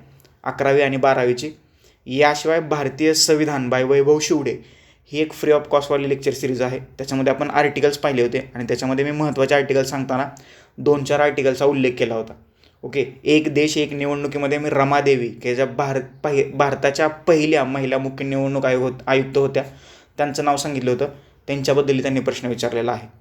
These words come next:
आलं लक्षात? त्याच्यामुळे थोडासा तुम्ही माझ्यावरती विश्वास ठेवू शकता.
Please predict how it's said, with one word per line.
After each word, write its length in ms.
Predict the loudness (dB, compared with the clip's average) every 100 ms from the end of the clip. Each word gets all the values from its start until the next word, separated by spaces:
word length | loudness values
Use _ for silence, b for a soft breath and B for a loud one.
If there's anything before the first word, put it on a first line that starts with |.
| _ _ _
आलं 180 | 0 2
लक्षात? 220 | 2 -4 -8 b b b
त्याच्यामुळे 280 | -8 -4 -4 4
थोडासा 280 | 4 4 0
तुम्ही 200 | -2 -2
माझ्यावरती 320 | 0 -2 -2
विश्वास 340 | -4 -4 -4
ठेवू 120 | -4 -4
शकता. 320 | -4 -4